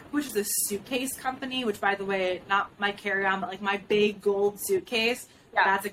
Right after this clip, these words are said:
Speaker 1: Calpak suitcase. I'm pretty positive they did a partnership with Taco Bell, where they did, like, Taco Bell themed luggage. Did I make that up? I think that happened.
Speaker 2: I didn't see that, but I also, I'm
Speaker 1: It was a while ago.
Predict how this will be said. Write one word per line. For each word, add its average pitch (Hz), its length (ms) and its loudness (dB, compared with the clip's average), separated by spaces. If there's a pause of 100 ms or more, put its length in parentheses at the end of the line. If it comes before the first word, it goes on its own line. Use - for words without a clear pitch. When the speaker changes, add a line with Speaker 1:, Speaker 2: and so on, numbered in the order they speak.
(320)
Speaker 1:
Calpak 170 280 -2
suitcase. 190 460 -6 (320)
I'm 311 200 4
pretty - 460 -2
positive 220 680 0
they 185 100 -2
did 214 160 -4
a 247 60 -4
partnership 208 600 -6
with 190 160 -10 (120)
Taco 180 300 -2
Bell, - 360 -8 (540)
where 233 120 6
they 240 200 4
did, 202 360 2 (200)
like, 320 160 2
Taco 247 420 2
Bell 233 220 6
themed 254 360 -2 (260)
luggage. 403 480 0
Did 254 100 0
I 349 120 6
make 605 280 2
that 440 100 6
up? 220 280 2 (120)
I 320 80 4
think 494 160 4
that 349 140 4
happened. 247 300 2 (1300)
Speaker 2:
I 233 280 6
didn't 480 280 6
see 466 200 8
that, 480 420 6 (180)
but 285 220 8
I 240 160 4
also, 311 840 6 (460)
I'm 254 200 6 (120)
Speaker 1:
It - 80 -8
was 403 160 8
a 370 60 4
while 175 280 4
ago. - 140 -16